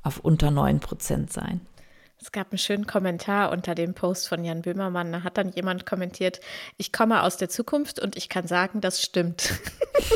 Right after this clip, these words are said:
Speaker 2: <laughs>
Speaker 1: Love it.
Speaker 2: <laughs> Den fand ich auch richtig toll.
Speaker 1: Schön.
Speaker 2: Ähm, was steht denn in den kommenden Jahren in deinem Leben an? Also gibt es irgendwas, was du uns verraten kann,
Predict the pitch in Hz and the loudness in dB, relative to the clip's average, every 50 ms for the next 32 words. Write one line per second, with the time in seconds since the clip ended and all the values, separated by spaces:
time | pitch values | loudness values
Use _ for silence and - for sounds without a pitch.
0 | - - 427 466 - 311 339 - - 302 - - - - - - 165 160 147 151 | 4 4 2 2 4 2 0 2 2 0 0 0 -2 -10 -4 0 2 4 6 6
1 | 151 147 143 139 147 151 151 - - - - - - - - 440 - - - 587 | 6 6 6 6 6 4 4 2 -4 -4 2 2 2 4 4 4 4 4 4 2
2 | 587 571 640 - - 427 349 320 - 262 165 - 185 - 214 240 233 - 247 254 | 2 2 0 0 4 4 4 6 6 4 6 6 6 6 4 4 6 6 6 6
3 | - - - - 254 233 214 214 220 202 196 196 - - 226 - 320 311 320 - | 4 0 -2 2 4 6 6 4 4 0 -2 -6 -10 -10 -4 2 2 2 2 2
4 | - - 196 160 151 151 165 175 - - - - _ - 254 269 269 269 269 277 | 0 0 2 2 4 2 0 0 -2 -6 -10 -10 _ 2 6 6 8 8 6 6
5 | 269 262 240 - - _ _ _ _ _ _ - 247 302 392 - - - - - | 4 2 0 -2 -8 _ _ _ _ _ _ -2 2 2 2 2 2 2 4 2
6 | - - 294 294 285 285 269 262 262 247 - - 247 247 247 240 240 - - 262 | 4 4 4 4 6 6 6 6 6 4 4 2 4 4 6 6 4 4 4 4
7 | 254 262 247 233 233 220 220 220 214 220 220 226 226 220 - - _ - - 226 | 6 6 6 4 4 4 4 6 6 6 4 4 2 -2 -4 -8 _ 2 4 4
8 | 226 220 220 220 220 214 190 185 180 180 175 - 180 185 175 185 180 196 190 220 | 6 6 6 6 6 6 6 4 4 2 2 0 0 2 2 2 2 2 0 -2
9 | - - 226 - - - 220 226 220 220 - 214 208 - - - - 208 - - | 0 0 0 0 2 2 4 4 4 4 4 2 0 0 0 -4 -4 -4 -2 -2
10 | 214 185 190 202 214 214 - 196 202 - - 208 208 208 208 202 202 - | 0 2 4 4 4 2 0 -4 -4 0 0 0 2 2 0 -2 -4 -6